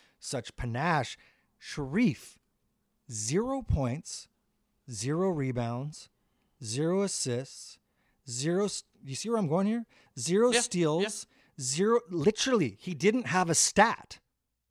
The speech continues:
Speaker 1: in any column aside from oh for two from the field in six and a half minutes in the fourth quarter. And then my,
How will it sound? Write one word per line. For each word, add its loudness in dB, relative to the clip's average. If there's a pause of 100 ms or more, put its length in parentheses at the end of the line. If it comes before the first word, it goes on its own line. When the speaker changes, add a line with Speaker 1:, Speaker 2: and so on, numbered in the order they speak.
(220)
Speaker 1:
in 0
any 2
column -2
aside -2
from -4 (120)
oh -2
for -8
two -6
from -4
the -4
field -6 (360)
in -4
six -6
and -2
a -2
half -2
minutes -2
in -4
the -2
fourth -8
quarter. -2 (640)
And -2
then 0
my, 0